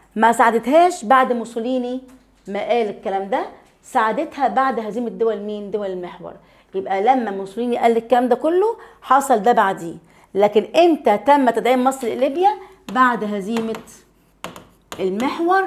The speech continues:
اللي منهم مين؟ اللي منهم إيطاليا. راحت مصر واقفة جنب شعب مين؟ جنب شعب ليبيا. ده بالنسبة للأسئلة اللي جت على دولة ليبيا. كده خلصنا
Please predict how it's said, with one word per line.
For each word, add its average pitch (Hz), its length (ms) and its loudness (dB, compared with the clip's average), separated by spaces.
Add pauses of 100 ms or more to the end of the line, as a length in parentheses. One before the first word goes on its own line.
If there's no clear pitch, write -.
(120)
اللي 247 140 2
منهم 262 400 4
مين؟ 240 220 -2 (680)
اللي 202 160 -2
منهم 208 580 -6 (220)
إيطاليا. 302 460 -2
راحت 254 280 -6
مصر 226 240 -8
واقفة 208 160 -10
جنب 185 180 -12
شعب 196 240 -12
مين؟ 196 280 -8 (240)
جنب 185 240 -8
شعب 185 320 -12 (180)
ليبيا. 156 380 -10 (360)
ده 294 120 4
بالنسبة 254 560 0 (160)
للأسئلة 220 520 -8 (160)
اللي 190 180 -14
جت 220 260 -8
على 208 380 -6 (320)
دولة 175 460 -6
ليبيا. 277 400 -4 (380)
كده 277 180 2
خلصنا 233 760 -6